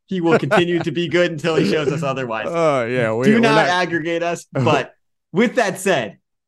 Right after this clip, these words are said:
Speaker 1: weird behavior.
Speaker 2: Yeah.
Speaker 1: Weird behavior.
Speaker 2: So you're saying that you would not be shocked if he fell off?
Speaker 1: I would be sh-, I wouldn't be shocked if the Bucs are worse than they have in the last two years. And the
Speaker 2: Oh,
Speaker 1: Bucs,
Speaker 2: yeah.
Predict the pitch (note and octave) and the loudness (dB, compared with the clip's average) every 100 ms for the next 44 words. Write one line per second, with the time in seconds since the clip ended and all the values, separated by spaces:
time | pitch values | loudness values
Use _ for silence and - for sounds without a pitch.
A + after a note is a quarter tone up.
0 | _ B2 F3 G#3 G#3 E3 E3+ C3 B2 G#2 | _ -6 -2 2 0 0 -4 -4 -4 -6
1 | G2+ _ _ _ _ C#3+ B2+ C3+ - - | -12 _ _ _ _ -12 -4 -4 -4 -12
2 | - _ E2+ _ _ _ _ - - B2 | -20 _ -20 _ _ _ _ -20 -6 -4
3 | A2+ A2+ A2+ C3 A#2+ A2 A2+ G#2+ A2+ G#2 | -2 -4 -4 -4 -4 -4 -8 -8 -6 -6
4 | F#2+ G2+ - G2 E2+ E2+ F2 F2+ E2+ D2+ | -8 -10 -8 -8 -8 -12 -16 -14 -12 -12
5 | A#1+ - _ _ _ - C3+ D#3+ E3 D#3 | -16 -20 _ _ _ -6 -4 -2 -2 -4
6 | C#3+ C3+ - C#3+ D3 D#3+ D3+ B2 B2+ A#2+ | -4 -6 -8 -6 -4 -2 -4 -4 -4 -4
7 | A2 A2+ G#2 G#2+ - G2+ G2+ F#2+ G2+ G2+ | -8 -8 -6 -6 -8 -10 -10 -12 -14 -14
8 | G2 G2 G#2+ G2+ F#2 - - G2 - - | -12 -12 -14 -14 -16 -16 -16 -16 -16 -20
9 | - _ - C3+ C3 C#3 C3+ C#3 - | -20 _ -6 -2 -2 0 0 -2 -8